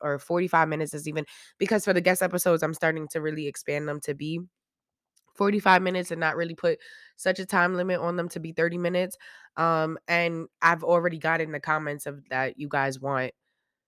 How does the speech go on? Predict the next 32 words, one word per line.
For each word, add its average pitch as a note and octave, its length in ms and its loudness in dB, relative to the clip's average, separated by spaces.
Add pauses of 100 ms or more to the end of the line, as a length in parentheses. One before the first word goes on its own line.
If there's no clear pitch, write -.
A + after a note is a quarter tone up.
(180)
longer C#3+ 360 -2
episodes. F3 600 2
So C#3 420 -2 (240)
I'm D3 40 -8
definitely D3+ 240 -2
gonna D3 140 -2
give C#3+ 120 -4
that D3+ 180 -2
to - 80 -8
you D#3+ 100 -6
guys. D#3 360 -4 (180)
So D#3 340 -6
sorry C#3 320 -2
if C3+ 120 -10
you C#3 240 -8 (640)
hear G3 180 2
my F3 160 0
nose F3+ 500 4
or D#3+ 120 2
if E3 140 0
I F3 120 4
have F3 240 2
to E3 100 -2
just, E3 260 -6
like, D3 320 0 (840)
cut A3+ 300 4 (100)
for G#3 200 6
a G3+ 60 6
couple G#3 280 4
of F#3+ 360 2
minutes, F#3 400 0
like, D#3 400 -2